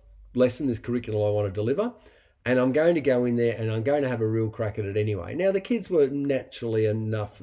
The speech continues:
a bit reticent, uh, but that's okay. I just kept the enthusiasm up and ploughing through. And as you say, there were times when I thought, I, you know, you, you might have pulled up this particular behaviour, but I thought, "No, I really want to keep the momentum of this going.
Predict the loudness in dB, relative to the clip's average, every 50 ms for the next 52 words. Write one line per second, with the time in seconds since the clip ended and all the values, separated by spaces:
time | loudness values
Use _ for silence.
0 | -12 _ -6 -6 -4 -2 -2 -4 -2 -2 -2 -2 -2 -2 -4 -6 -8 -8 -10 -10
1 | -10 -8 -6 -4 -4 -4 -4 -6 -6 -6 -4 0 0 0 0 2 0 0 0 0
2 | -2 -2 -4 -4 -6 -12 -20 -20 -20 -20 -20 -16 _ 0 2 2 2 2 0 -4
3 | -8 -6 -2 -2 -2 -2 0 -2 0 0 -2 -2 -4 -4 -2 -2 -2 -2 0 2
4 | 2 2 2 2 0 -2 -2 -2 -4 -8 -8 -6 -6 -4 -4 -6 -6 -4 -2 0
5 | 0 0 0 0 0 -2 -4 -6 -6 -2 0 0 2 2 2 0 0 -2 -2 -2
6 | 0 0 0 -2 -4 -6 -6 -4 -4 -2 0 0 -2 -2 -4 -10 -20 -16 -8 -2
7 | 0 0 0 -2 -2 -2 0 2 2 2 2 0 0 0 2 2 2 0 0 -2
8 | -2 -4 -4 -4 -6 -8 -8 -8 -6 -4 -2 -2 -4 -4 -6 -10 -14 -18 -12 -6
9 | -2 0 2 2 2 0 0 -4 -6 -8 -6 -6 -4 -2 -2 -4 -4 -6 -10 -10
10 | -10 -12 -12 -10 -10 -10 -8 -6 -6 -4 -4 -4 -4 -2 -2 0 0 0 -2 -4
11 | -2 -2 -4 -2 0 0 0 0 0 -4 -8 -20 -20 -12 -6 -4 -2 0 0 0
12 | 0 0 -2 -2 0 0 0 0 0 -2 -2 -2 -4 -6 -4 -4 -4 -4 -2 -2
13 | 0 0 0 0 -2 -2 -4 -4 -4 -4 -4 -8 -8 -6 -6 -4 -2 -2 -2 -2
14 | -2 -4